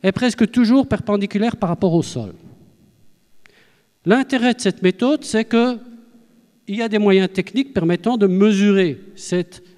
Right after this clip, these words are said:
verticalité. Hein ?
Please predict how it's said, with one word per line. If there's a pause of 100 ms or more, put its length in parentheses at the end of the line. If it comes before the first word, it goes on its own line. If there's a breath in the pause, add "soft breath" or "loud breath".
verticalité. (1300)
Hein ?